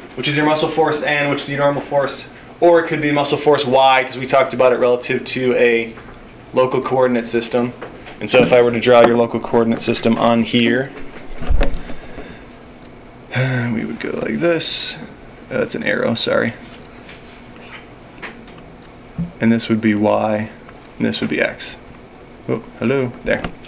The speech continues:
So there's my local coordinate system. So we talked about the muscle force Y, but it's the same thing, right?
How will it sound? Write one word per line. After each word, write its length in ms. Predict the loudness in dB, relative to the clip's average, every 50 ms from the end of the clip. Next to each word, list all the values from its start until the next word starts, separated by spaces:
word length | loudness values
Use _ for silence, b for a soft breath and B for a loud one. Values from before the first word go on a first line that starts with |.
| -20 -20 -12 -8 -6 -6 B B B B B B B B -18 -14 -10
So 280 | -2 0 2 4 6
there's 180 | 6 6 6 4
my 80 | 4
local 300 | 4 2 2 0 0 -2
coordinate 380 | 2 4 4 6 6 4 0 0
system. 500 | 2 2 2 2 2 0 0 0 -2 -4
So 180 | -4 -2 -2 0
we 60 | 0 2
talked 240 | 2 2 2 2
about 100 | 2 0
the 40 | 0
muscle 220 | 0 -2 -6 -8 -2
force 260 | 0 0 0 0 2
Y, 420 | 2 4 6 6 6 4 2 0 -2
but 60 | -4
it's 100 | -4 -4
the 80 | -4 -4
same 340 | -2 0 0 0 0 -2 -2
thing, 260 | 0 0 2 2 2
right? 280 | 2 2 2 0 -2